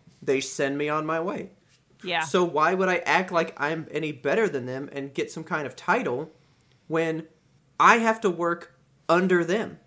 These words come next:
Speaker 1: They are above me because they put me here.
Speaker 2: Yep.
Speaker 1: That is the exact opposite of what this guy says.
Speaker 2: Truly.
Speaker 1: He's like, he's like, "No, I'm just better than you."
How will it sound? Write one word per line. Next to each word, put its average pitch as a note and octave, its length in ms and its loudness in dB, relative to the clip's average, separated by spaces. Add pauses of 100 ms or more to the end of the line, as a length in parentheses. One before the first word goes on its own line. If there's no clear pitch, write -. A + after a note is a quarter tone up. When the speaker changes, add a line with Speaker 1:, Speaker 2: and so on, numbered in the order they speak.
(640)
Speaker 1:
They F3+ 260 4
are A#3 140 4
above E3 320 0
me D#3 320 -8 (480)
because - 280 -6
they D#3+ 120 4
put - 260 -8
me B2+ 100 -10
here. - 220 -14 (720)
Speaker 2:
Yep. G3 280 -6 (560)
Speaker 1:
That E3 100 0
is E3+ 120 0
the G3 80 0
exact E3+ 400 -2 (180)
opposite E3+ 380 4
of D3+ 60 -2
what C#3+ 140 0
this E3 180 -2
guy B2+ 200 -2
says. A#2+ 520 -8 (220)
Speaker 2:
Truly. - 220 0
Speaker 1:
He's - 80 0
like, D3+ 360 0 (360)
he's F3+ 180 -2
like, D#3 240 -2 (200)
"No, D3 360 2 (560)
I'm F3 200 6
just E3 180 -6
better C3+ 260 0
than B2 140 -6
you." - 180 -12